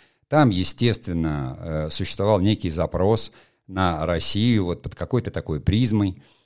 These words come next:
И она подавалась под определённой призмой с девяностых, попросту говоря, то, что, как говорится, называли какой-то чернухой, или вдруг, э, там же запрос, э, совершенно меняется, да. И фестиваль — это бизнес.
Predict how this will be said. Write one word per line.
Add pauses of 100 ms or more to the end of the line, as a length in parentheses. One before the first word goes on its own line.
(140)
И
она
подавалась
под
определённой
призмой
с
девяностых,
попросту
говоря,
то,
что,
как
говорится,
называли
какой-то
чернухой,
или
вдруг, (300)
э,
там
же
запрос,
э,
совершенно
меняется,
да. (480)
И
фестиваль —
это
бизнес.